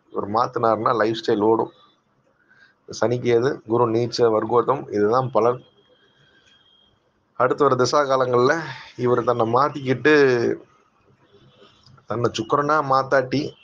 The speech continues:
அந்த பொண்ணு இவரை வெளியே துரத்திடும். இவருடைய குணாதிசயங்கள்ல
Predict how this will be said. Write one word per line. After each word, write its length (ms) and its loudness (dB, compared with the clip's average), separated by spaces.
அந்த 300 0
பொண்ணு 260 0
இவரை 200 4
வெளியே 220 0
துரத்திடும். 580 -2
இவருடைய 420 2
குணாதிசயங்கள்ல 760 0